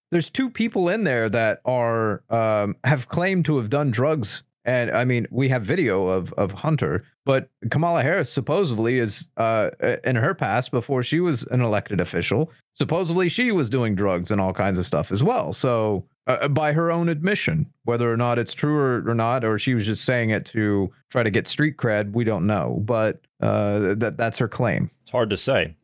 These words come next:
Speaker 2: Uh, Secret Service spokesman Anthony, I'm probably gonna botch this, but I'm gonna give it a legitimate try. Uh, Jula, Jula Jimmy or something. I,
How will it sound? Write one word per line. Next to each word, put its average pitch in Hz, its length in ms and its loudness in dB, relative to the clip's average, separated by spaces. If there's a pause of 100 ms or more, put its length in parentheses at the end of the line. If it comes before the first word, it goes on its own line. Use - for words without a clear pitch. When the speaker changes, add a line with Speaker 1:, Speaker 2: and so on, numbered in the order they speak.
Speaker 2:
Uh, 107 200 2
Secret 175 380 -2
Service 131 440 0
spokesman - 880 -2
Anthony, 127 840 0
I'm 101 160 0
probably 107 340 0
gonna 90 160 -4
botch 85 320 0
this, 85 200 -2
but 92 160 0
I'm 87 360 -2
gonna 92 180 0
give 92 160 2
it 87 80 0
a 85 40 0
legitimate 85 440 0
try. 85 420 0 (220)
Uh, 95 320 0
Jula, 117 500 -2 (300)
Jula 131 260 0
Jimmy 117 380 0
or 113 160 -6
something. 110 320 2
I, 101 100 0